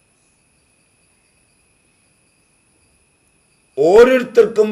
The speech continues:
പ്രത്യക്ഷമാകുമ്പോൾ പരിച്ഛിന്നമായി സാകാരത്തിൽ പ്രകടമായ ആ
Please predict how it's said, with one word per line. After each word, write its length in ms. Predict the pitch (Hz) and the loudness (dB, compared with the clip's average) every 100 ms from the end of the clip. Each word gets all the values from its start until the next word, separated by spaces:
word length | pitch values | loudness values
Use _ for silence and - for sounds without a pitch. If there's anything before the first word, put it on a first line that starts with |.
| 196 | -4
പ്രത്യക്ഷമാകുമ്പോൾ 1160 | 185 - 226 226 - 214 190 196 214 185 139 - - _ _ _ _ _ _ _ _ _ _ _ _ _ _ _ _ - | -6 -4 -6 -6 -8 -4 -2 -2 -2 -2 -6 -8 -20 _ _ _ _ _ _ _ _ _ _ _ _ _ _ _ _ -2
പരിച്ഛിന്നമായി 920 | 127 160 165 - 233 226 226 208 190 160 - | -2 0 -4 -8 -8 -2 -2 0 -2 -2 -4
സാകാരത്തിൽ 920 | 139 160 170 190 202 196 185 - 165 151 | 0 0 0 0 0 0 -2 -6 -8 -6
പ്രകടമായ 680 | 151 127 165 165 147 120 92 65 - _ _ _ _ _ _ _ _ _ _ _ _ _ _ _ _ _ _ _ _ _ _ _ _ _ _ _ _ _ _ _ _ _ _ _ _ _ _ | -6 -6 -4 -4 -4 -8 -10 -14 -20 _ _ _ _ _ _ _ _ _ _ _ _ _ _ _ _ _ _ _ _ _ _ _ _ _ _ _ _ _ _ _ _ _ _ _ _ _ _
ആ 160 | 98 120 | -8 -6